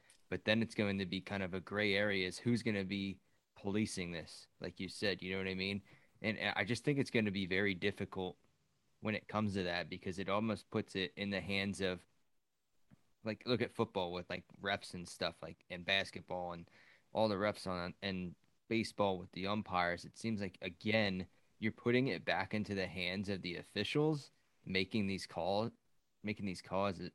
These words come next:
uh, these calls, and it's going to just be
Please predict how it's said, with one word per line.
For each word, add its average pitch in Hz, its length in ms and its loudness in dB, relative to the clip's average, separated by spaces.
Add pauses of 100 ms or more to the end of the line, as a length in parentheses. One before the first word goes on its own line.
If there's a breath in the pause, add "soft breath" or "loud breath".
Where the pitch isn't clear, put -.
uh, 101 120 2
these 85 180 -8
calls, 92 500 4
and 87 120 -8
it's 82 140 -10
going 104 280 0
to 87 100 -4
just - 200 -10 (1040)
be 98 380 -2